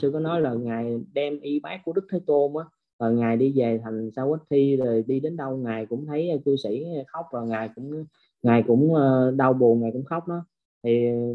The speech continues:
do là trong cái vấn đề này là Ngài vừa về Savatthi rồi, Ngài có cái sự là trong một oai nghi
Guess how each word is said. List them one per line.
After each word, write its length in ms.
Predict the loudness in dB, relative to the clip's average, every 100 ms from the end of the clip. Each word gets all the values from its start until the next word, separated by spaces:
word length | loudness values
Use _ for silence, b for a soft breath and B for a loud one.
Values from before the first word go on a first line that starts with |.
| -8 -6
do 300 | -2 -2 -2
là 160 | -6 -8
trong 180 | -8 -4
cái 100 | -4
vấn 160 | -4
đề 200 | -4 -4
này 200 | -4 -4
là 140 | -4 -6 -10
Ngài 240 | -12 -10
vừa 200 | 0 0
về 140 | 0 -8
Savatthi 520 | -8 -8 -6 2 2
rồi, 260 | 2 -2 -6 _ _ _ -2
Ngài 240 | 0 0
có 160 | 0 -2
cái 120 | 0
sự 240 | 0 0
là 260 | 0 -2 -6 -10 -14 _ _ _ _
trong 180 | 0 2
một 100 | 0
oai 120 | 0 2
nghi 440 | 6 6 4